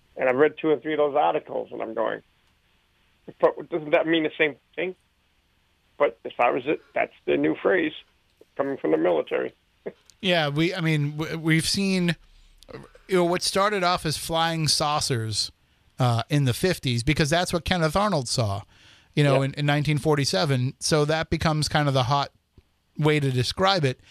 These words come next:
Speaker 2: but that didn't really encompass what people were seeing. In fact, a lot of the,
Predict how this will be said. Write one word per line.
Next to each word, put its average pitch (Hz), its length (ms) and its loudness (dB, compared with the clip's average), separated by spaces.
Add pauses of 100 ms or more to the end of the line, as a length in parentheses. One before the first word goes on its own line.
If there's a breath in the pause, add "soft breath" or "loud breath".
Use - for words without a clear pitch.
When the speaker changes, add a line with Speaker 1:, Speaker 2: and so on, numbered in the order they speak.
(320 loud breath)
Speaker 2:
but 165 280 2
that 165 260 0
didn't 180 220 0
really 165 280 0
encompass 151 520 0
what 143 120 2
people 143 280 2
were 127 100 2
seeing. 180 320 0
In 123 140 2
fact, 160 360 0 (400 soft breath)
a 151 80 2
lot 175 360 2
of 156 220 -2
the, 147 460 0